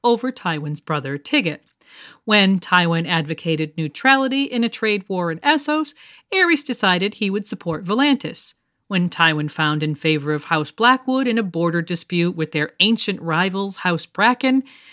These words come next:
Aerys intervened and granted the mill in question to the Brackens. Aerys raised port fees over Tywin's objections, and when other lords complained, he blamed Tywin. And notably,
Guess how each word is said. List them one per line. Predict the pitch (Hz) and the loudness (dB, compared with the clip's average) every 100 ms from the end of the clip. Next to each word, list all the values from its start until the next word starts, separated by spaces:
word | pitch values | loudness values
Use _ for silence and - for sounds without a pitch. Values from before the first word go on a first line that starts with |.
| _ | _
Aerys | - 294 226 - | 2 4 4 2
intervened | 202 240 214 185 160 151 - | 0 0 0 0 -2 -4 0
and | 180 180 | 0 0
granted | 175 170 170 160 | 0 0 -2 0
the | |
mill | 180 170 175 | 2 2 2
in | 208 226 | -2 -4
question | - 143 - 143 156 - | -4 -6 -6 -8 -8 -8
to | - 165 | -2 -2
the | 143 | 0
Brackens. | 226 233 - - - - - _ _ _ _ | 2 2 0 -10 -12 -14 -16 _ _ _ _
Aerys | 180 156 143 - - | 0 0 0 -4 -2
raised | 156 151 - | -2 -2 -2
port | 320 285 | 0 0
fees | - 196 196 - | 0 -2 -2 0
over | 202 202 175 | 0 2 0
Tywin's | 175 175 156 147 147 | -2 0 0 0 -4
objections, | 143 143 247 247 - 254 254 _ _ - | -4 0 0 2 0 0 0 _ _ -6
and | 403 311 | 0 4
when | 294 262 233 | 6 4 4
other | 196 175 160 | 2 2 -2
lords | 160 156 151 | 0 0 -4
complained, | 170 - 294 285 277 - _ _ | -10 -2 2 4 2 -2 _ _
he | 349 | 0
blamed | 208 147 - | 2 -2 -4
Tywin. | - 196 147 127 135 - _ _ _ | 0 2 0 -4 -10 -14 _ _ _
And | 160 | 0
notably, | 160 277 202 156 151 | 4 6 4 0 -2